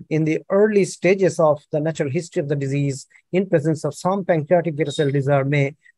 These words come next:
uh, respond to meglitinide analogs. Uh, modi has been discussed. So here is one H N F one, uh, beta modi for you. Then you have, uh, a glucokinase. Uh, we now have data on a series of, uh, glucokinase positive modi, which has been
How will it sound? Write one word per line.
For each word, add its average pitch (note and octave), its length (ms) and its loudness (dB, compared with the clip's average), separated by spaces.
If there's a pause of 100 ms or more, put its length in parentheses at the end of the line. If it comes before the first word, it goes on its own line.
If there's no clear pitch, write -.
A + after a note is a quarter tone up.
(140)
uh, C#3+ 120 4
respond C#3 480 0
to C3+ 60 0
meglitinide C3 840 0 (420)
analogs. G3+ 760 6 (460)
Uh, D3+ 240 2
modi F#3 480 4
has E3 240 4
been D3 240 -2
discussed. F#3+ 540 4
So E3+ 140 6
here D#3+ 240 2
is F3+ 200 -2
one D#3+ 180 2
H D#3+ 200 0
N D#3+ 100 0
F D3 160 -2
one, D3 360 0
uh, C#3 320 -4 (460)
beta E3 400 2
modi D#3+ 380 2
for E3+ 280 2
you. F#3+ 460 4 (480)
Then D#3 220 0
you D#3 180 0
have, D#3 300 2 (580)
uh, D3 320 0
a D#3+ 100 0
glucokinase. D#3+ 1040 4
Uh, E3+ 60 0
we F3 160 2
now F3 240 2
have D3 300 2
data F3 280 0
on D#3+ 360 0
a D3+ 40 -4
series G3+ 520 0
of, D#3 200 6
uh, D3+ 120 4
glucokinase E3+ 800 0
positive D#3 380 0
modi, D3 500 -2
which C#3+ 240 -4
has C3+ 160 -6
been B2+ 260 -6